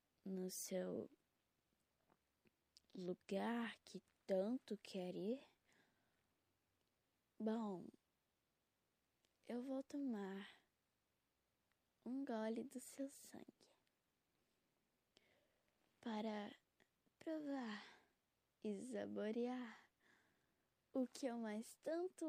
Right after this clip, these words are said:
amo na vida. Quer dizer, a vida que eu já nem tenho mais, né? Bom, vamos. Chegamos, humano.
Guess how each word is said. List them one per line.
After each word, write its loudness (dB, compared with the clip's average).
amo 0
na 0
vida. -6
Quer 6
dizer, 4
a 4
vida 2
que -2
eu 8
já 2
nem 0
tenho -2
mais, -6
né? -4
Bom, 4
vamos. -2
Chegamos, 4
humano. -2